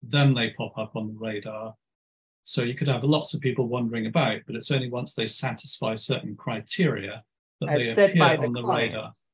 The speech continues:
Speaker 2: As set by the
Speaker 1: Yes.
Speaker 2: client, as set by
Speaker 1: Yes.
Speaker 2: the enterprise client. Okay, great. So
Speaker 1: Yeah.
Speaker 2: that sounds like an awesome feature, live guided chat, video chat.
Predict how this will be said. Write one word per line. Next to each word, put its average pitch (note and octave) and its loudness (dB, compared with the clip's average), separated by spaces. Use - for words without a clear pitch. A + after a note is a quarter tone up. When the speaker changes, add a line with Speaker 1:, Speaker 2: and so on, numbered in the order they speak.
Speaker 2:
As D#3 -2
set E3 2
by D3 6
the C3 0
Speaker 1:
Yes. D#3 6
Speaker 2:
client, - -2
as C#3+ -2
set D3 2
by D3 0
Speaker 1:
Yes. C3+ 2
Speaker 2:
the F3 -4
enterprise D3 0
client. A#2+ -6
Okay, C4 0
great. - 2
So E3 6
Speaker 1:
Yeah. - 2
Speaker 2:
that F#3+ 4
sounds F#3+ 6
like F3 4
an D#3 0
awesome F3 2
feature, E3+ 2
live D3+ 4
guided D3+ 0
chat, D3+ 2
video D3 4
chat. C#3+ -2